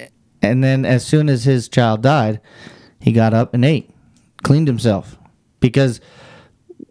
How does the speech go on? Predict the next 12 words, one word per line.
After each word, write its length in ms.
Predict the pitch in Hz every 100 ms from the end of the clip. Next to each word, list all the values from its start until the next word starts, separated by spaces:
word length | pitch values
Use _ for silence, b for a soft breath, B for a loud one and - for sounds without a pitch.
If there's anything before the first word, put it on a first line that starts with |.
| _
while 420 | - 123 135 147
this 180 | 131 120
child 300 | - 123 123
was 100 | 110
living, 420 | 131 196 123 127 - _ _ _ _
there 140 | 135 131
was 140 | 113
hope 380 | - 135 - _
for 120 | 135
the 100 | 120
Lord 340 | 123 135 135 -
to, 340 | 123 110 107